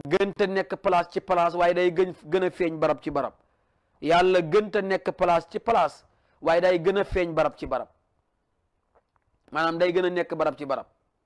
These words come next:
Euh, dégg nga, gën a, gën a feeñ barab, feeñ waaye mi day gën a feeñ ci barab, place ci place.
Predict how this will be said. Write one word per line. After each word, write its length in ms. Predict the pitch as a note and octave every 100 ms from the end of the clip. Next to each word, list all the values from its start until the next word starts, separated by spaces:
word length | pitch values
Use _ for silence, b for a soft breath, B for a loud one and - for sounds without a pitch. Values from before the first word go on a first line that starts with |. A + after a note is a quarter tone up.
| _
Euh, 180 | D3+ D3+
dégg 180 | D#3+ F3
nga, 60 | E3+
gën 160 | F3+ F#3+
a, 60 |
gën 180 | E3 F#3+
a 80 | F#3
feeñ 280 | - F3+ E3
barab, 200 | E3 -
feeñ 240 | G3+ G#3+
waaye 220 | G#3 F#3+
mi 80 | F3+
day 120 | F3 F3
gën 140 | F#3
a 60 | F3+
feeñ 220 | F3 D#3
ci 80 | E3
barab, 260 | D#3 D3+ - b b
place 260 | E3+ D#3+ -
ci 80 | -
place. 380 | C3+ G#2 F#2+